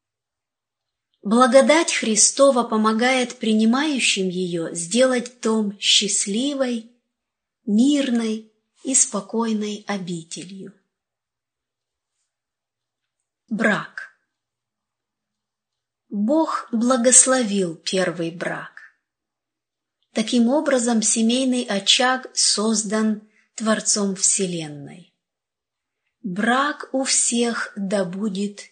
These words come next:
честен. Он является одним из первых даров, преподнесённых Богом человеку.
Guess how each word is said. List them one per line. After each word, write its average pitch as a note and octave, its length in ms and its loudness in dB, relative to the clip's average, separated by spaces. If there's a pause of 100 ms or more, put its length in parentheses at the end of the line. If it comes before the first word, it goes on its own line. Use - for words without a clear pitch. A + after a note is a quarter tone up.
(240)
честен. - 840 -4 (1600)
Он C#4 180 4
является C4 760 4
одним A#3+ 340 2
из A#3 180 4
первых C4+ 600 0
даров, G#3+ 720 0
преподнесённых G3+ 1040 -2
Богом F3 480 -2
человеку. E3 840 -8